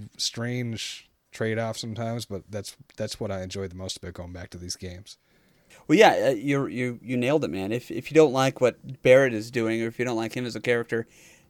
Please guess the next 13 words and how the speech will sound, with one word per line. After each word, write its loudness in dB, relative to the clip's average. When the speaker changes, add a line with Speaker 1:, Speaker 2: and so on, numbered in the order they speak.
Speaker 2:
uh, 2
play 4
as 6
Aeris. 2
By 2
the 0
time 2
you -2
get -2
to 0
disc -4
three, 2
uh, 2